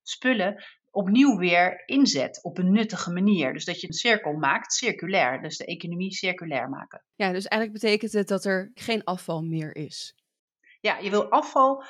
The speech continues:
Speaker 1: eigenlijk zoveel als mogelijk, eh, voorkomen. En, ja, inderdaad, twintig vijftig geen afval.
Speaker 2: En wat kunnen bedrijven nou doen om hun bedrijfsvoering circulair te maken?
Speaker 1: Wat wij heel veel zien, is dat er bij bedrijven bepaalde stoffen of producten,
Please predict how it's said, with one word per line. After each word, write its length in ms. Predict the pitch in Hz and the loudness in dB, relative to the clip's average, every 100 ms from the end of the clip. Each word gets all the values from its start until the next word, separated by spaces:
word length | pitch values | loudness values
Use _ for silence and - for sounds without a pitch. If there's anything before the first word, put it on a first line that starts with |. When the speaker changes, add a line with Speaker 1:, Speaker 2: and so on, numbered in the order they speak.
| - - | -20 -4
Speaker 1:
eigenlijk 520 | 208 277 269 226 220 | -2 -2 -4 -6 -6
zoveel 420 | 208 - 240 247 | -6 -4 -2 0
als 120 | 196 | 0
mogelijk, 540 | 202 202 214 208 190 190 | 2 2 2 -2 -6 -6
eh, 200 | 160 151 | -8 -8
voorkomen. 540 | - 175 151 185 214 | -8 -6 -2 0 0
En, 220 | 165 170 | -2 -4
ja, 220 | 170 139 - | -6 -6 -6
inderdaad, 340 | 170 170 147 | -4 -2 -2
twintig 340 | 208 196 170 | -4 -4 -6
vijftig 520 | - 185 185 143 143 - | -2 0 0 -8 -14 -14
geen 360 | - 190 220 | -8 -6 -4
afval. 460 | 170 160 - 139 143 _ | -4 -6 -8 -12 -14 _
Speaker 2:
En 120 | - | -4
wat 140 | 220 262 | -2 0
kunnen 220 | 311 277 | -2 -2
bedrijven 520 | 233 220 233 269 269 | -2 -2 0 0 0
nou 220 | 226 220 | 0 0
doen 280 | 180 269 214 | 0 0 0
om 220 | - 170 | -2 -2
hun 260 | 175 165 165 | 0 0 -2
bedrijfsvoering 1040 | 175 165 170 170 - - 175 170 170 170 | -6 -4 -2 -4 -6 -6 -6 -4 -6 -6
circulair 520 | - 190 165 196 202 | -4 -4 -2 0 0
te 100 | 196 | -2
maken? 460 | 175 147 151 160 175 _ | -8 -10 -12 -16 -18 _
Speaker 1:
Wat 200 | 180 185 | -6 0
wij 260 | 175 277 | 2 2
heel 160 | 247 208 | 2 -2
veel 240 | 202 175 | -2 -10
zien, 340 | 147 170 262 294 | -6 0 0 0
is 200 | 185 - | -4 -6
dat 200 | 185 185 | -6 -6
er 100 | 175 | -2
bij 320 | 175 185 175 | 2 2 0
bedrijven 640 | 160 - 180 226 226 180 | -8 -4 -2 0 -2 -6
bepaalde 640 | 160 - 180 190 170 147 147 | -12 -2 0 2 0 -4 -6
stoffen 640 | - - 277 294 196 156 | -8 -4 -4 -4 -2 -2
of 180 | 147 - | -2 -12
producten, 580 | 147 147 214 214 170 | -12 -4 -4 -4 -12